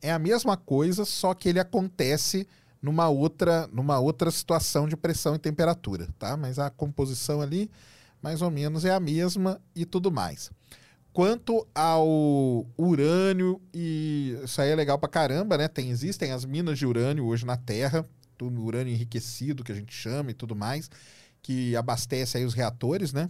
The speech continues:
Reatores nucleares. E tem o hélio três, que aí entra até no negócio que a gente tava falando, que eu esqueci de falar na hora que você falou da Lua. A Lua tem muito hélio três.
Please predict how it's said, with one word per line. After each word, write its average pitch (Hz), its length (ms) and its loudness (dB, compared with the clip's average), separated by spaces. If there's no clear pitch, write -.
Reatores 110 420 -6
nucleares. 143 640 -2
E 254 120 0
tem 190 280 0
o 220 100 2
hélio 214 200 2
três, - 560 0
que 170 140 0
aí 160 400 2
entra 160 240 -2
até 185 160 2
no 202 60 -6
negócio 160 260 0
que 156 60 -2
a - 20 0
gente 147 80 -4
tava 143 140 2
falando, 143 280 0
que - 80 -2
eu 147 40 0
esqueci 135 320 -4
de 131 100 -10
falar 143 240 2
na 165 80 0
hora 160 80 -2
que - 60 -12
você - 60 -12
falou 160 160 0
da 180 100 2
Lua. 165 340 2
A 160 120 6
Lua 160 320 2
tem 156 180 -2
muito 135 260 -6
hélio 110 180 -4
três. - 520 -14